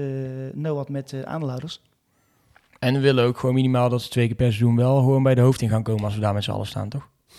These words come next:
Speaker 2: <laughs> Nee hoor, dat hoeven we heel lang niet meer, eh, niet meer mee te maken.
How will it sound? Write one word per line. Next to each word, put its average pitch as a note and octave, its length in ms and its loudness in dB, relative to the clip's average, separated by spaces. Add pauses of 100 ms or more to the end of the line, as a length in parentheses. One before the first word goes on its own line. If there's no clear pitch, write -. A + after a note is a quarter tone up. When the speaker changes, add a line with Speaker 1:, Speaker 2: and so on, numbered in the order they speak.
(100)
Speaker 2:
<laughs> - 2000 2 (1040)
Nee A#2+ 180 4
hoor, A#2+ 100 4 (120)
dat D#3 280 8
hoeven E3+ 260 6
we E3+ 200 6
heel F3+ 80 4
lang E3 200 6
niet F3 100 6
meer, D3 380 6
eh, C#3 60 -4 (400)
niet D3 120 4
meer C#3 120 6
mee C3 160 4
te B2 100 -2
maken. A#2 320 0